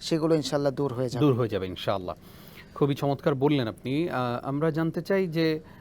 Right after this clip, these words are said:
Speaker 2: রাসূলুল্লাহ সাল্লাল্লাহু আলাইহি ওয়াসাল্লাম মাহে রমজানে স্পেশালি কি কি আমল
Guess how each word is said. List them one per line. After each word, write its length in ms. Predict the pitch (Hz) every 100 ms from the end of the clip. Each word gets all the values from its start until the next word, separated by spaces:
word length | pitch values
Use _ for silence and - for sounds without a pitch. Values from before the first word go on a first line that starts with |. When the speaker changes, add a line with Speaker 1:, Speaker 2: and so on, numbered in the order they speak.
| - -
Speaker 2:
রাসূলুল্লাহ 520 | 135 139 262 262 226
সাল্লাল্লাহু 560 | 202 202 170 160 156 143
আলাইহি 200 | 139 127
ওয়াসাল্লাম 420 | 120 - 110 107
মাহে 360 | 107 135 175 165
রমজানে 500 | 151 135 147 156 151 151
স্পেশালি 540 | - - 233 269 240
কি 200 | - 208
কি 140 | -
আমল 260 | 127 110